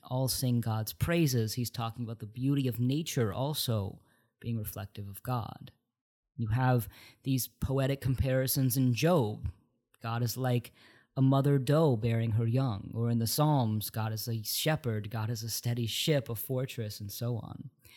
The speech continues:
You also have these comparisons in many of the works of the great saints that we've already discussed. Hildegard comparing God's love to a greening, Catherine of Siena, how God is a gentle mirror.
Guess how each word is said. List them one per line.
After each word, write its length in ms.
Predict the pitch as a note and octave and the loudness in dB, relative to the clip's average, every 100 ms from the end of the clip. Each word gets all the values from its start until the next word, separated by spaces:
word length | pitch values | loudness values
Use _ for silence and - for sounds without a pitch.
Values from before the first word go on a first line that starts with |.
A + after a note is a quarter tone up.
| - - _ - | -20 -20 _ -2
You 120 | C3+ | 0
also 220 | C3+ B2 | 0 2
have 180 | C#3+ C3 | 2 2
these 180 | C3+ - | 2 2
comparisons 840 | B2 C3 B2 A#2+ - A#2+ A2+ A2 - | 0 2 2 2 2 2 2 0 -6
in 400 | A2+ A2+ A2+ - | -8 -6 -8 -2
many 300 | D#3 F3+ F3+ | 2 4 4
of 100 | D3 | 4
the 80 | D3 | 4
works 460 | C#3+ C#3 - - | 4 4 0 -6
of 180 | - B2 | -4 -6
the 60 | A#2+ | -4
great 320 | B2 A#2 - | -2 -2 -2
saints 380 | - B2+ B2 - | -2 -2 -2 -6
that 120 | A2 | -6
we've 140 | A#2 | -4
already 180 | A#2 A2+ | -4 -4
discussed. 680 | G#2+ G#2 - A#2+ A2+ - - - _ _ _ | -6 -8 -4 -2 0 -2 -8 -16 _ _ _
Hildegard 840 | - D#3 D#3 D3 C#3 C3 C3 C3 | 2 2 4 2 2 4 2 -2
comparing 520 | - A#2 B2+ B2 A#2+ A#2 | -6 -6 -2 0 2 2
God's 500 | A#2 A2+ A#2 G#2+ A#2+ | 0 0 0 -2 -2
love 320 | A#2+ A#2 A2 | -2 -2 -4
to 160 | - A2 | -4 -4
a 60 | |
greening, 720 | G#2+ B2+ C#3 D3 C#3+ C3+ B2+ G#2+ _ _ _ _ _ | -2 0 4 6 6 4 2 -2 _ _ _ _ _
Catherine 360 | - C#3 C#3 B2 | -4 -2 0 -2
of 100 | A2 | 0
Siena, 500 | - C3+ C3+ C3 B2+ | 2 4 4 4 4
how 180 | A#2+ A#2 | 2 0
God 320 | B2 A#2+ A#2 | 0 0 0
is 120 | A2+ | -4
a 40 | |
gentle 420 | A2+ - A2 A2+ G#2+ | -6 -6 -6 -6 -6
mirror. 500 | A#2+ A#2 A#2 A2+ | -2 -2 -2 -4